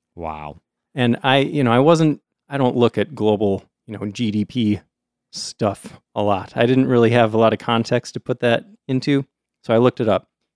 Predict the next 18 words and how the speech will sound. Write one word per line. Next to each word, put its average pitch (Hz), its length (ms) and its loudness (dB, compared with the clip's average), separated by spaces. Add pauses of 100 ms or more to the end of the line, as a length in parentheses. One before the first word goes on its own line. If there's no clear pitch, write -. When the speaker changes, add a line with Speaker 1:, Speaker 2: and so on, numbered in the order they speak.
(420)
Speaker 2:
And 110 260 0
just 135 140 -2
for 135 100 0
comparison, 127 580 2
you 110 80 2
know 113 120 4
what 117 140 4
makes 120 280 -2
up 117 200 2
four 120 240 0
percent 120 460 -2
of 110 120 -2
the 110 80 -2
U 117 260 2
S's 143 600 -2
G 156 240 -4
D 156 140 -4
P? 165 300 -4